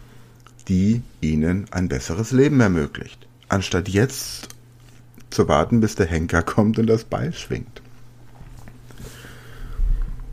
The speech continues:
Also, die Kaskade der Angst.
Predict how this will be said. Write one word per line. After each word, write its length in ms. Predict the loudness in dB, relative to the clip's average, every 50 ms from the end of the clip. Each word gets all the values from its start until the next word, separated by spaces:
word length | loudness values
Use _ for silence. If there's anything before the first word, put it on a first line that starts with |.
| -14 -14 -16 -14 -16 -16 -16 -16 -18 -14 -14 -12 0
Also, 340 | 2 4 6 6 4 2 -2 -2 -2 -10 -14 -16 -16 -18 -18 -18 -18 -20 -20 -18 -10
die 100 | -10 -10
Kaskade 640 | 0 2 2 2 2 -2 0 4 6 6 8 8 6
der 200 | 6 6 2 2
Angst. 560 | 0 0 -2 -2 -6 -8 -12 -14 -6 -4 -4